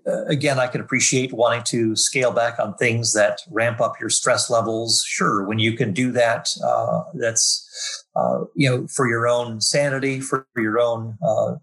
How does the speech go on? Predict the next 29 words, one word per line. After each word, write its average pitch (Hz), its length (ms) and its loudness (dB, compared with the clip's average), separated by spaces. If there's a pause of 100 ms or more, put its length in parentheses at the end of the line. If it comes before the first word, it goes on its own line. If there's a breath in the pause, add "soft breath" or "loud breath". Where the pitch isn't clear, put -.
physical 135 500 0
and, 98 320 -2
uh, 113 120 0
even 107 220 0
s-, - 260 0
emotional 120 420 0
and 117 80 -2
spiritual 147 380 0
well-being. 107 600 0 (460 loud breath)
Uh, - 160 2
there 143 180 0
are 127 80 0
ways 131 320 0
in 120 60 -4
which 120 200 0
we 123 100 0
can 117 180 -4
scale 123 440 2
back, 117 460 -2 (420 loud breath)
uh, 123 280 2
on 123 380 0
those 120 540 0
stress - 380 0
producers, 110 1200 0
uh, 117 200 2
in 127 100 0
our 110 160 2
lives. 110 640 0 (580 loud breath)
But, 151 360 2